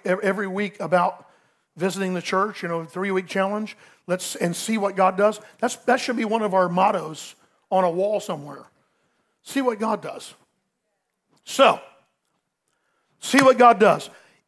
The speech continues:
Immediately, finances began to increase. Immediately. The next week, they began to turn. There were still challenges, but listen, money is called currency. The current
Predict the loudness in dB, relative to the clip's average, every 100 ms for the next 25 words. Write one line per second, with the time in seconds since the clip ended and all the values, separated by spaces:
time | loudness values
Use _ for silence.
0 | 4 4 6 4 4 6 6 6 6 6
1 | 6 6 4 4 2 -8 _ _ _ _
2 | _ _ _ _ _ _ _ 4 4 4
3 | 2 -2 -6 -4 -2 -2 -2 -6 -10 -14
4 | -18 -20 _ 2 4 6 6 6 4 0
5 | -4 -12 0 2 4 4 4 0 0 0
6 | -2 -8 _ _ 2 4 4 4 2 2
7 | -2 2 2 0 -10 _ -2 0 0 0
8 | 2 4 4 0 -4 -6 -12 _ _ _
9 | _ 2 2 2 -10 _ _ _ 0 0
10 | 0 -6 2 4 6 4 2 0 0 0
11 | 2 4 4 2 -4 -8 -10 _ _ _
12 | _ -8 -4 0 4 6 4